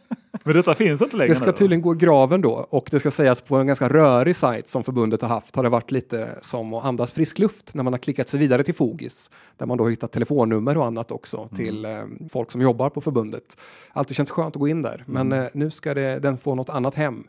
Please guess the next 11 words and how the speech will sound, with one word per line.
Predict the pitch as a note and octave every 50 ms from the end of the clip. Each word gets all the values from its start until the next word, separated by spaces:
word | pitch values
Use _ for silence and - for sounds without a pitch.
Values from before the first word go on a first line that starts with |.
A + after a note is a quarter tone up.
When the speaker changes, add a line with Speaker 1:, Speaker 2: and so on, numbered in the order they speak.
| _ _ _
Speaker 2:
Och | _ - B2
jag | B2+
har | D3+
inte | D#3 -
sett | - - G3+ G3 - -
någon, | D3 E3 G#3+ A3 F3+ C#3
eh, | A#2+ A#2+ B2 C3 D#3 - _ -
skriva | - - F3+ E3 C3+ B2 B2
några | B2+ B2 A#2+ B2+ A#2+
runor | C#3 D#3 C#3 A#2+ A#2 C#3+ F#3 G#3+ - - - _ - - - -
om | - C3+ B2 A#2